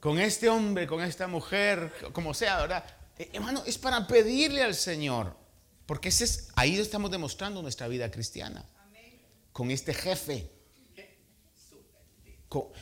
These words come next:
Speaker 1: me comentaba el otro día una hermana en un trabajo y le preguntaba yo, le decía, "¿Cómo está?". Me dice, "Bien", me dice, "bien, pero hay una de,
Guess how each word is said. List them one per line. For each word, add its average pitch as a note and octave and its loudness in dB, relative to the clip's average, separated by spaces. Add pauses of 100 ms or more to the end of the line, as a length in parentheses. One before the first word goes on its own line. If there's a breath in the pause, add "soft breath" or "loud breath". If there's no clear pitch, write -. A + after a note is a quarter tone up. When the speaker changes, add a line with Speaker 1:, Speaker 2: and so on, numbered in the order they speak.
(120 loud breath)
Speaker 1:
me B2+ 0
comentaba D3+ 2
el C3 -2
otro D#3+ -2
día D#3 -2
una A#2+ -8
hermana B2+ -2 (560 soft breath)
en - -12
un B2+ -6
trabajo D3+ 0 (420 loud breath)
y A2 -6
le A2+ 4
preguntaba C3+ 2
yo, E3 2
le E3+ 2
decía, C#3 0
"¿Cómo E3+ -4
está?". F#3 -6
Me D#3 -6
dice, C3+ -8 (500 soft breath)
"Bien", D#4+ 4
me F#3 2
dice, C#3 -4
"bien, F#3 -4 (380 soft breath)
pero C3+ -8
hay D#3 -8
una A3+ -4
de, A3+ -4